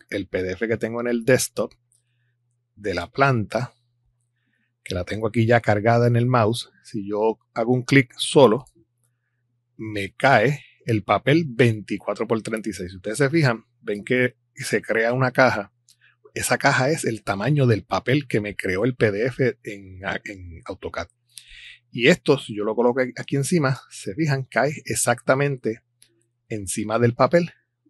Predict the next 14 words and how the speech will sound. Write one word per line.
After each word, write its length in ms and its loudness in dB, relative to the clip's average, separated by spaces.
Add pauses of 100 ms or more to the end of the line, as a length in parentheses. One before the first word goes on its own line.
(280)
eh, 360 -4
veinticuatro 500 -4
por 160 -2
treinta 260 -4
y 40 -2
seis. 280 -8 (440)
Ahora 260 6
bien, 300 -4
yo 240 2
puedo 440 6 (140)
achicar 540 2 (120)
solamente 680 2
la 140 -4
caja. 580 -2